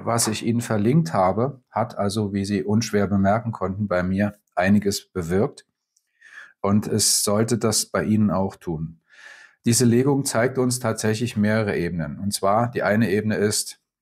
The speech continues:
wir müssen uns auf unsere Werte besinnen, ne? Das ist die zentrale Karte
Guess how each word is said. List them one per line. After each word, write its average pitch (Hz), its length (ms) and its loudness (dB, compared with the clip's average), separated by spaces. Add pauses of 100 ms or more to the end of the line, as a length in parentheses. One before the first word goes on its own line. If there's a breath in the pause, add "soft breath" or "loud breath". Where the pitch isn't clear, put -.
(240)
wir 104 220 2
müssen 107 340 2
uns 104 420 2 (540)
auf 98 160 -2
unsere 101 440 2
Werte 101 280 2
besinnen, 85 680 -4
ne? 117 240 0
Das 95 120 0
ist 101 220 -2
die 95 240 -2
zentrale 95 640 0
Karte 98 580 -2